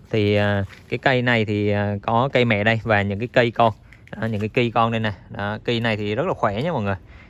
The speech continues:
Đây thì hôm nay em, ờ, quay clip lên thì chia sẻ cho các bác anh chị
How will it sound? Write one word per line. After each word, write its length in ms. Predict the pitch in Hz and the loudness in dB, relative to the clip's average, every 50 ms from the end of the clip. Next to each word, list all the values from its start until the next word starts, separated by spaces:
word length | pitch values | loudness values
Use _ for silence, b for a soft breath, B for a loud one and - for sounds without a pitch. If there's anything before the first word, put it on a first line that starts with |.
| B - | B -2
Đây 180 | - 107 107 107 - | 0 0 0 0 0
thì 200 | 107 104 104 104 | -2 -2 0 0
hôm 80 | 107 | 0
nay 300 | 113 113 113 113 113 113 | 0 2 2 2 2 0
em, 180 | 113 117 117 113 | 0 -2 -2 -2
ờ, 340 | 113 113 113 113 113 113 110 110 | -2 -2 0 0 -2 -2 0 2
quay 160 | 120 120 117 | 2 2 2
clip 260 | - 110 113 147 - | 2 0 0 0 0
lên 180 | 139 123 117 110 - | 2 2 2 2 0
thì 260 | 113 104 104 101 98 | -2 -2 -2 -2 -2
chia 160 | - 127 120 | -2 -4 -4
sẻ 260 | - - 101 104 107 | -2 -4 -6 -4 -4
cho 120 | 131 127 117 | -4 -4 -4
các 80 | 139 | 0
bác 200 | 131 131 143 - | 0 0 0 0
anh 120 | - 127 113 | -4 -10 -6
chị 280 | - - 127 - - | -6 -8 -8 -8 -12